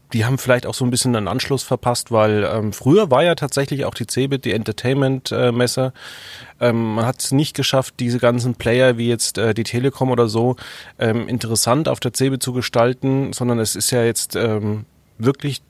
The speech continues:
sehr unterhaltend auf, auf der Gamescom. Ähm,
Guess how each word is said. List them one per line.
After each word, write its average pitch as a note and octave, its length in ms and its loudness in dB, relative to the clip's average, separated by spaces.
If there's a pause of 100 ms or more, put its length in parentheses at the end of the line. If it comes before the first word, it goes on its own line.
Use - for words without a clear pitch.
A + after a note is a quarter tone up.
(720)
sehr C3+ 340 2
unterhaltend C3+ 640 0
auf, D3 300 -2
auf - 200 -8
der C3 140 2
Gamescom. C#3+ 640 0 (720)
Ähm, A#2 420 2